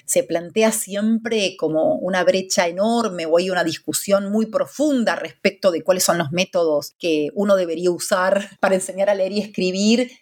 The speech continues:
Y esto genera un debate, te diría que por momentos hasta, no sé si inhabilitante, pero sí que desprestigia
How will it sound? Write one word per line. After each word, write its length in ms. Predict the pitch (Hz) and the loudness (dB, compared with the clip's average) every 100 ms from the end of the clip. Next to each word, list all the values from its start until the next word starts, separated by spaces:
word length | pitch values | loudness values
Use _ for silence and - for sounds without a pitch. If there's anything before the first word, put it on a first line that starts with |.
| _ | _
Y 80 | 254 | -2
esto 180 | 269 | 0
genera 300 | 277 214 214 | -2 -2 -2
un 100 | 220 | 0
debate, 680 | 196 185 233 233 240 208 - _ | 0 0 -2 -2 -2 -2 -6 _
te 100 | 202 | -4
diría 240 | 190 285 | 2 0
que 80 | 277 | 0
por 160 | 202 180 | -2 -2
momentos 500 | 180 240 254 247 - | -2 -2 0 -2 -2
hasta, 600 | - - - 180 165 - - _ | -6 -6 -4 -2 0 -2 -8 _
no 140 | 262 | -2
sé 140 | 311 349 | 0 -2
si 140 | 262 | 0
inhabilitante, 920 | 208 180 185 180 175 190 175 160 165 | 0 0 -2 -4 0 0 0 -2 -2
pero 220 | 156 180 | 0 -2
sí 400 | - - 285 311 - | 0 0 0 0 -2
que 320 | 226 190 - | -2 -2 0
desprestigia 1200 | 202 - - 208 - 285 311 302 - 311 294 - | -2 0 -2 -2 -2 2 2 0 -4 0 0 -2